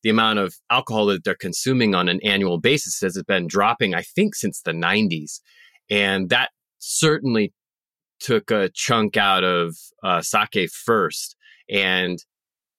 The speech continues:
sake, which was basically the, you know, as everybody often thought was Japan's drink,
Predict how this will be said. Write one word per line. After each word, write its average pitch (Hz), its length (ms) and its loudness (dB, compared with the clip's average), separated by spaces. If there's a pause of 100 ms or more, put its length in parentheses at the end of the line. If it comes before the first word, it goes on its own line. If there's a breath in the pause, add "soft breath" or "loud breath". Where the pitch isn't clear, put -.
(140)
sake, 110 560 0
which 113 260 -2
was 110 600 0 (320)
basically 110 640 0
the, 90 420 0 (400)
you 110 100 0
know, 90 140 2
as 113 300 0
everybody 104 400 2
often 98 260 0
thought 104 340 0
was 90 380 -2
Japan's 104 640 -2
drink, 117 500 0